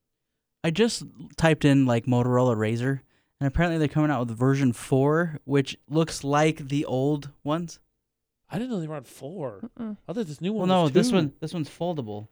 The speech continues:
Speaker 1: So it looks like the old ones, but it's a smartphone.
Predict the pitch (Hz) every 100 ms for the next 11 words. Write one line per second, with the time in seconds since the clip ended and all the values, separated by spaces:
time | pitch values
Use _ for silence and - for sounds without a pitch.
0 | _ _ _ _ _ _ _ - 156 151
1 | 185 170 160 135 143 143 147 147 127 127
2 | - 143 135 139 - 143 135 120 107